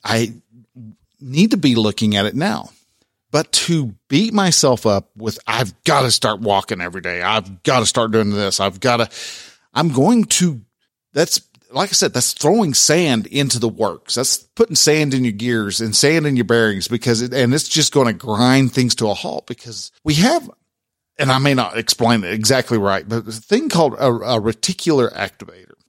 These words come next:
And it's just, it's when our, we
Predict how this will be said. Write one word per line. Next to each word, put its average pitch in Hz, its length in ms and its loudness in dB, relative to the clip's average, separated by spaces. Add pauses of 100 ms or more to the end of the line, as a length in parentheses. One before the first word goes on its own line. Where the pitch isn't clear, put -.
(220)
And 120 280 2
it's 135 160 2
just, - 300 0 (680)
it's - 280 0 (160)
when 156 280 -2
our, 226 140 4
we 139 640 -6